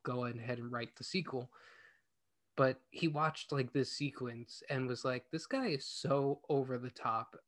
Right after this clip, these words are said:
It can't help but be comedic in the ne-, in, like, my movie,"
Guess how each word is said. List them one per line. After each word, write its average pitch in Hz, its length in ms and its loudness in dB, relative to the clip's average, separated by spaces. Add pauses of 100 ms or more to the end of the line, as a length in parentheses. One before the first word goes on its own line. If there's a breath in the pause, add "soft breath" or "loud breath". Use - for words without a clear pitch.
(120)
It 156 160 -4
can't 151 360 -2
help 135 340 -2
but - 140 -6
be 123 200 -2
comedic 120 560 -8
in 127 120 -4
the 117 80 -8
ne-, 117 200 -10
in, 131 200 -4
like, 120 200 -10
my 120 180 -4
movie," 120 420 -10